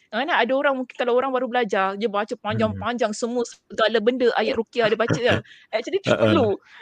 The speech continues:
Speaker 1: You tak perlu baca panjang-panjang pun. Kita ke-, mula-mula kita mungkin boleh test dengan tiga kol sahaja. Ah, yang
Speaker 2: Hmm.
Speaker 1: sebab dia ber-, dia bergantung kepada, ah, how strong jin tu.
Speaker 2: Betul,
Speaker 1: Kalau kadang-kadang
Speaker 2: betul.
Speaker 1: ada jin yang just singgah-singgah, yang kecil-kecil ni, dia macam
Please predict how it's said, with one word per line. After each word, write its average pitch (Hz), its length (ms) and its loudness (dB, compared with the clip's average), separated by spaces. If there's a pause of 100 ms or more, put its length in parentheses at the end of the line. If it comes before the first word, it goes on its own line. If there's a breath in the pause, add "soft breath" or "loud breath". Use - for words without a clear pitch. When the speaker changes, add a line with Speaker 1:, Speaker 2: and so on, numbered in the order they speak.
(100)
Speaker 1:
You 220 120 -2
tak - 140 -10
perlu 269 180 -10
baca 269 200 2 (100)
panjang-panjang 262 500 0
pun. 247 180 2 (140)
Kita - 320 -12
ke-, 269 160 -8
mula-mula 277 420 -2
kita 294 220 -8
mungkin 269 240 -6
boleh 240 200 0
test 254 200 -2
dengan 240 200 -2
tiga 233 280 -6
kol 233 220 -6
sahaja. 220 540 -2 (120)
Ah, 202 300 -2
yang 135 320 0
Speaker 2:
Hmm. 117 180 2
Speaker 1:
sebab 165 240 0 (500)
dia 247 220 -4
ber-, 262 220 -6
dia 262 160 -4
bergantung 262 500 -2
kepada, 214 680 0 (180)
ah, 185 220 -8 (320)
how 220 400 2 (600)
strong 202 600 -4 (240)
jin 233 240 -4
tu. 196 240 -6
Speaker 2:
Betul, 123 240 0
Speaker 1:
Kalau - 180 2
kadang-kadang 240 380 0
Speaker 2:
betul. 233 160 2
Speaker 1:
ada 247 180 -10
jin 330 160 -12
yang 240 160 -2
just 262 160 0
singgah-singgah, 247 640 0
yang 226 100 -2
kecil-kecil 233 480 -8
ni, 247 160 -4
dia 254 140 -4
macam 240 240 -4